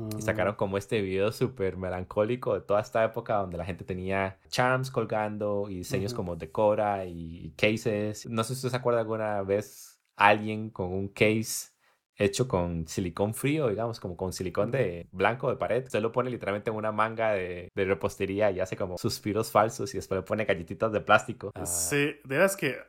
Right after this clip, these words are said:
Speaker 1: aquí he visto como, tal vez alguna vez, pero sí, yo, yo he
Speaker 2: Ujú.
Speaker 1: notado que eso en Japón sí era como muy grande, como todo eso, todo eso del decor así de, de agarrar sus devices
Speaker 2: Ujú.
Speaker 1: y customizarlos completamente as-, para usted.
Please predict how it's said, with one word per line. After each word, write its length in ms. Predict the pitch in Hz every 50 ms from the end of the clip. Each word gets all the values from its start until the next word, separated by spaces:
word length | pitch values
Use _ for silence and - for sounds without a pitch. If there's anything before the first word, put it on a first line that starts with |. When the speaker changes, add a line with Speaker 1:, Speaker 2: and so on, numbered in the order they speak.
| _
Speaker 1:
aquí 400 | - 120 117 - _ - 151 160
he 100 | 175 185
visto 240 | 196 196 190 - 208
como, 300 | 190 190 143 117 101 92 - - - -
tal 140 | - 113
vez 120 | 117 127 143
alguna 340 | 175 165 175 175 175 165 160
vez, 360 | 160 160 147 143 - - _ -
pero 280 | 110 101 101 95 95
sí, 220 | 92 - - 127 123
yo, 120 | 123 120
yo 180 | 113 123 113 117
he 40 | 117
Speaker 2:
Ujú. 40 | 120 127
Speaker 1:
notado 280 | 123 - 131 131 131
que 100 | - 131
eso 100 | 123 120
en 100 | 131 123
Japón 300 | 117 117 110 - 107 107 101
sí 80 | 107
era 140 | 113 117 117
como 160 | 117 113 101
muy 420 | 95 98 98 101 107 110 117 113 110
grande, 360 | 107 113 117 113 110 101 95
como 180 | 87 - 92 87
todo 260 | - - 101 101 101
eso, 560 | 107 104 - 123 117 110 104 95 87 85 85 - - _
todo 140 | - 127 127
eso 100 | 123 147
del 140 | 156 139 120
decor 340 | 113 107 - - 123 135 139
así 160 | 123 110 127
de, 240 | 127 127 120 104 92
de 100 | 90 98
agarrar 360 | 95 95 95 95 107 110 104
sus 260 | - - 139 131 123
devices 540 | 117 110 110 113 123 139 131 131 123 107 104
Speaker 2:
Ujú. 80 | 120
Speaker 1:
y 300 | 110 98 95 95 92 92 - -
customizarlos 720 | - 131 123 - 131 113 107 - 120 110 113 117 127 123 123
completamente 640 | 120 104 - - 113 - 120 120 120 123 117 - 135
as-, 160 | 127 120 113 - - -
para 160 | - 110 101 98
usted. 380 | 95 - - - 127 135 120